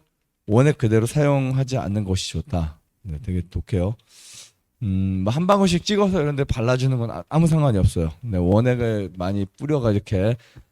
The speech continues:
한, 뭐, 이십 방울, 삼십 방울씩 뚝뚝 떨어뜨려서 그런 거 사용하는 거 좀 안 하시면 좋을 것 같고요.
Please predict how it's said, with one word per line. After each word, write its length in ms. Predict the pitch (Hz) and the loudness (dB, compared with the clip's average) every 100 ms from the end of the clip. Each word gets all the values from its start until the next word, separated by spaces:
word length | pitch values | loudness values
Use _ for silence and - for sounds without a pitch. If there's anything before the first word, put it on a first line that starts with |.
| _ _ _ | _ _ _
한, 560 | - 143 143 131 113 - | -8 -4 -4 -4 -6 -10
뭐, 240 | - 90 90 | -8 -4 -2
이십 300 | 107 - - | -2 -2 -2
방울, 180 | 110 113 | 0 -2
삼십 240 | 135 - | -4 -8
방울씩 440 | 113 104 - 95 | -8 -6 -8 -12
뚝뚝 300 | - 123 113 | -12 -12 -4
떨어뜨려서 500 | - 143 143 131 104 | 0 0 0 -4 -4
그런 160 | - 104 | -4 -4
거 40 | |
사용하는 420 | 104 143 139 113 95 | -2 -2 0 -2 -2
거 160 | 87 - _ _ _ | -6 -8 _ _ _
좀 160 | 98 | -4
안 140 | 76 92 | -2 -2
하시면 300 | 98 92 82 | -2 -4 -6
좋을 200 | 85 82 | -6 -6
것 80 | 82 | -6
같고요. 340 | 90 87 90 | -6 -4 -4